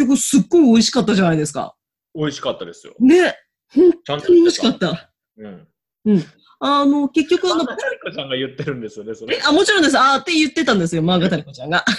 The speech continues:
Speaker 1: <laughs> この前。
Speaker 2: あ、もう僕ちょっと大丈夫です。突っ込まないようにします。
Speaker 1: あ、はいはい。あの、ま-、漫画タリコちゃんが、はい、この前ラインでそういうふうに言ってました。
Speaker 2: はいはい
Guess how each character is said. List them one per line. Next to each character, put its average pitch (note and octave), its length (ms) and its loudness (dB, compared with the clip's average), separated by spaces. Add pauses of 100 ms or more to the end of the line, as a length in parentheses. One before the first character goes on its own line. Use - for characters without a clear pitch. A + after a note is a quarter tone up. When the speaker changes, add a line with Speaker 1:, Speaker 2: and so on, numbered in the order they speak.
(160)
Speaker 1:
<laughs> - 360 -20
こ A#3+ 100 2
の G#3+ 100 2
前。 F#3 220 2 (560)
Speaker 2:
あ、 E3+ 60 -2
も F3+ 160 -2
う - 20 -8
僕 F3+ 260 -4
ち F3+ 120 -6
ょ D#3+ 40 -6
っ - 20 -12
と C3+ 120 -10
大 C3+ 140 -2
丈 C3 80 -8
夫 - 20 -10
で G#2+ 80 -12
す。 - 180 -20
突 D3+ 60 -16
っ - 40 -20
込 D3+ 120 -12
ま D3 100 -4
な C3+ 120 -2
い - 20 -2
よ G#2+ 80 -6
う A2+ 40 -12
に - 120 -14
し - 100 -10
ま - 80 2
す。 A4+ 60 4
Speaker 1:
あ、 F4+ 40 0
は C#4 120 0
い D#4+ 40 0
は G#3+ 80 -2
い。 F3+ 40 -2
あ G3 160 -2
の、 A#3+ 160 2
ま-、 C#4 120 0
漫 D#4+ 300 0
画 E4+ 120 -4
タ E4+ 80 -4
リ D#4 180 -10
コ A3 100 -4
ち G#3+ 80 -4
ゃ G3 60 0
ん E3 40 -2
が、 E3+ 60 0
は A#3+ 120 0
い、 G3 60 -2
こ A#3 100 0
の A#3 40 2
前 G#3+ 140 2
ラ G#3 140 0
イ G#3+ 60 0
ン G#3 40 -4
で G3 80 0
そ G3+ 120 -4
う - 20 2
い - 40 2
う - 20 2
ふ - 20 2
う - 40 0
に E3 60 -4
言 D3+ 80 -8
っ - 40 -20
て E3+ 100 -4
ま D#3 120 -4
し - 60 -8
た。 - 100 -14
Speaker 2:
は C#3+ 220 -4
い C3+ 60 -4
は C3 40 -8
い - 20 -18